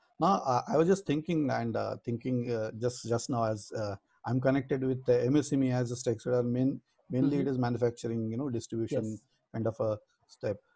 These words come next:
Speaker 1: We see a lot of buzz into incubation that is happening, the whole process, the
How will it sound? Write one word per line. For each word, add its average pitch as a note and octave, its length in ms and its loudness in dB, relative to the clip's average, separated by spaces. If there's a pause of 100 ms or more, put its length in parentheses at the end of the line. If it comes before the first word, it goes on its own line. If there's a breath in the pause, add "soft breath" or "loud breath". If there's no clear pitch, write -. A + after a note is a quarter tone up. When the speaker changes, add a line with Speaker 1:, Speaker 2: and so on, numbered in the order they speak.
(180)
Speaker 1:
We F3+ 180 2
see A3+ 200 0
a A3 60 8
lot E3+ 180 8
of E3 160 6
buzz D#3+ 220 6
into D#3+ 480 0
incubation C3+ 600 0
that C3 180 4
is A#2 80 0
happening, A#2 400 -2
the A#2+ 80 2
whole C3 240 2
process, A#2+ 560 0
the A#2 160 2